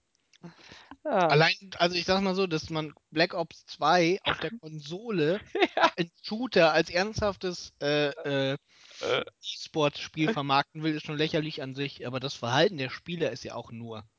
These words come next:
Speaker 1: Warum wird es eigentlich auf, auf Xbox, äh, E-Sport vermarktet? Das verstehe ich nicht, warum man nicht die P-C-Version nimmt.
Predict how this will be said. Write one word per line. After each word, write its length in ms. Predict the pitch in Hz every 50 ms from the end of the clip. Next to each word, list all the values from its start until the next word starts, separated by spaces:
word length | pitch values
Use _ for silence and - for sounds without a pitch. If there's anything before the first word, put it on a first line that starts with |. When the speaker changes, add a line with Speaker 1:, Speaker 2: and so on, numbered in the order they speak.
| _ _ _ _ - - - - - - - - - _ _ _ _ _ _ _ _ _ _ _ _ _ -
Speaker 1:
Warum 340 | 180 214 285 349 339 320
wird 160 | 254 277 285 381
es 80 | 359
eigentlich 400 | 349 - 262 240 233 220 - -
auf, 240 | 190 202 - - -
auf 260 | - 190 180 - -
Xbox, 600 | - 302 - - - - 160 - - - - -
äh, 220 | - 160 160 151 - -
E-Sport 420 | 151 147 - - - 143 143 - -
vermarktet? 360 | 156 139 139 143 - - -
Das 100 | 156 -
verstehe 340 | - 151 - - 339 330 254
ich 120 | - -
nicht, 160 | - - - -
warum 160 | 175 180 180
man 120 | 180 180
nicht 180 | 175 165 - -
die 40 | -
P-C-Version 640 | - - - - - 214 190 180 147 135 139 135 131
nimmt. 220 | 131 135 135 _